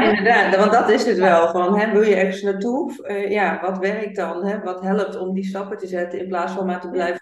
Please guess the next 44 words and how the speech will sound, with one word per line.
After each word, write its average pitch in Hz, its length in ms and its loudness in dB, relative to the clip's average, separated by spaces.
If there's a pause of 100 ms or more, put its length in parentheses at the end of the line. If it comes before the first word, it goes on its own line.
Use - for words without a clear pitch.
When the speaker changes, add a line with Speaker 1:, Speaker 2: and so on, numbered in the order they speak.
Speaker 1:
geloven 185 300 -4
dat 175 160 -6
iets 185 120 -12
niet 185 200 -2
kan 180 220 -6
of 185 120 -12
niet 185 140 -6
lukt 180 260 -6
of - 80 -12
niet 185 180 -4
hoort? 180 340 -4
Of 226 60 -8
Speaker 2:
Ja, 220 180 -4
Speaker 1:
nou 220 160 -6
ja, 220 80 -8
Speaker 2:
of 220 80 -10
dat 190 140 -8
is 196 120 -6
niet 214 180 -6
voor 214 140 -6
Speaker 1:
ja. 202 80 -4
Speaker 2:
mij, 214 380 -2
weet 196 220 -6
je 214 80 -12
wel. 214 220 -6
Ja, 202 200 -8
nee, 196 340 -6
Speaker 1:
Ja. 196 120 -8
Speaker 2:
dat 175 100 -14
is - 140 -20
voor - 100 -12
anderen. 202 600 -12 (240)
Speaker 1:
Ja. 196 140 -4
Speaker 2:
Dat 202 120 -6
kan 190 100 -8
ik 196 240 -12
Speaker 1:
Ja. 196 60 -12
Speaker 2:
niet. - 380 -20 (540)
Speaker 1:
Ja. 190 420 -2 (120)
Speaker 2:
Ik - 80 -20
ben 214 100 -8
niet 440 100 -10
goed 240 200 -8
genoeg. 226 560 -2